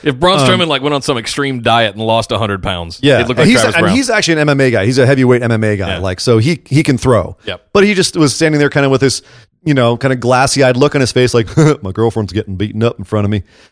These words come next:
Speaker 2: And, you know, literally in front of him. And, uh, it, it, like, if you're gonna allow him in the arena, at least tell him about kayfabe.
Speaker 1: Yeah,
Speaker 2: "Hey, by
Speaker 1: right.
Speaker 2: the way, this is, this is, I know it's, I know it,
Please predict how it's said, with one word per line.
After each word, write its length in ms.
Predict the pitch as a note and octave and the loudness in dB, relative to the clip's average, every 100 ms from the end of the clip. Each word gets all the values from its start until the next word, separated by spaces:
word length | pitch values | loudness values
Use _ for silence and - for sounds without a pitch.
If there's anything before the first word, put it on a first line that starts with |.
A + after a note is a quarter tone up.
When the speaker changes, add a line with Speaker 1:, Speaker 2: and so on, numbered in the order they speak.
| _ _ | _ _
Speaker 2:
And, 240 | - A#2+ - | -4 -4 -4
you 100 | A2+ | -2
know, 120 | A#2+ G#2+ | 0 0
literally 580 | D3+ C4+ E4 D4 F3+ | -2 0 2 2 2
in 80 | D3 | 2
front 160 | C3+ D#3 | 0 -2
of 80 | G2 | -2
him. 160 | F2+ _ _ _ _ _ - | -8 _ _ _ _ _ -2
And, 340 | C#3 C3+ C3 | 0 0 2
uh, 220 | B2+ A#2+ A2 | 2 2 0
it, 200 | - - | -4 -4
it, 200 | D3+ D3+ | -6 -2
like, 160 | C#3 | -2
if 60 | F3+ | -2
you're 80 | C#4 | 0
gonna 140 | C#4+ | 2
allow 180 | A3 G3 | 2 2
him 60 | |
in 60 | E3+ | 2
the 60 | D3 | 0
arena, 440 | C#3+ C#3 C#3 F3 | 2 2 2 0
at 120 | D#3 | 0
least 240 | D#3 C4 - | 0 -2 0
tell 140 | F3 | 0
him 60 | D#3 | 2
about 260 | B2 G#2 | 2 0
kayfabe. 600 | - C#3 E3+ A#2 F2+ G2+ - | 0 0 2 0 -2 -6 -2
Speaker 1:
Yeah, 120 | B2 | 2
Speaker 2:
"Hey, 80 | E3 | 4
by 60 | C3 | 2
Speaker 1:
right. 40 | E3 | 2
Speaker 2:
the 120 | D#3+ | 2
way, 240 | D#3+ C#3+ | 2 2
this 180 | B2+ C3+ | 0 -4
is, 140 | C3+ | -8
this 200 | A#2 C3 | -8 -6
is, 160 | C3+ A2+ - | -6 -8 -6
I 100 | C3 | -2
know 220 | C#3+ D3+ | 2 2
it's, 180 | C#3 - | 2 -2
I 100 | C3+ | -2
know 160 | C#3+ | 0
it, 100 | C#3 | 0